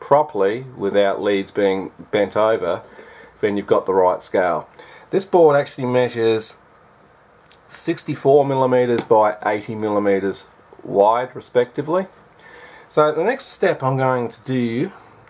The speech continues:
to do is I'm going to play with my penis.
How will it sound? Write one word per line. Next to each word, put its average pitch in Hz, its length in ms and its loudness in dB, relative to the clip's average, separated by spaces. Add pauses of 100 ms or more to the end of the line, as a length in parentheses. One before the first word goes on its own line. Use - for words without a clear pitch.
(200)
to - 80 -10
do 175 560 -4 (500)
is 143 560 -2 (960)
I'm 139 160 -2
going 135 240 0
to 135 80 -14
play 147 200 0
with 131 100 -2
my 117 120 2
penis. - 600 -8